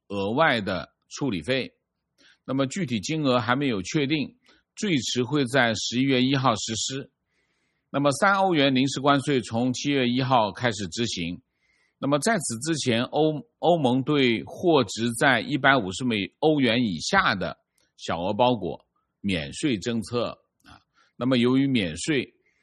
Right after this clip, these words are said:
呃，Temu、西音这些中国电商平台就利用这种政策，以低价，呃，销售他们的商品，所以就大量的小额包裹进入欧洲。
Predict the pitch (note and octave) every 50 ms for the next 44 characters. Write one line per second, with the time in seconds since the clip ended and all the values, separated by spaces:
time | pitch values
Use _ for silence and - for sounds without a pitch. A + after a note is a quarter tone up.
0 | _ _ _ _ _ - - F2 F#2+ G2 F#2 F2+ F#2 F#2 F2 - C3 C3+ C3+ C3
1 | B2+ B2+ A#2+ G#2 F#2 F2 E2 D#2 - - - B2+ B2+ B2+ B2 B2 B2+ B2+ B2+ B2
2 | A#2 C3 B2+ A2+ - A#2 G#2 - C3+ C3+ B2+ A#2+ A2+ A#2+ C3 B2 A2 B2+ B2 A#2+
3 | G#2 G#2 A2 A2+ A2 G2 F#2 F#2 F#2 F#2+ G2 - _ _ _ _ _ _ _ -
4 | - C3+ A#2+ A2+ A#2 C3 C#3+ C#3 C3 B2+ A#2 G#2+ G#2 - C3+ B2 G2 A2+ G#2+ F#2+
5 | F2+ E2+ E2 D#2+ E2+ F#2 - D#3+ C#3+ B2 - - D3 C3+ G#2 D#2+ - _ _ _
6 | _ _ _ _ _ _ - F2+ F2+ F2 E2 - D3 D3 C3+ C#3+ D#3 B2+ A#2 F#2+
7 | C#2+ - - _ - - D2+ C2+ - - - C3+ B2 B2 A2+ C3+ C3 A2 G#2+ G2+
8 | F#2+ F2+ D#2+ A2 A#2 A2+ A2 A2 G2+ A2+ C3 D3+ D3 A2+ G2+ - - _ _ _
9 | _ _ _ _ _ _ - A#2+ A#2 A2 G#2 A2+ G#2+ G2 - F3+ B2+ B2 B2+ B2
10 | B2 A#2+ A2+ G#2 G2+ F#2+ F#2 F2+ - F#2 C#2 D2+ F2 F#2+ G2 A#2+ A#2+ A#2+ A2+ G2
11 | F#2+ D#2+ E2+ - - B2+ A#2+ A2 G#2+ G2+ A2 A2+ G#2 A2+ A#2+ A#2+ A#2+ - -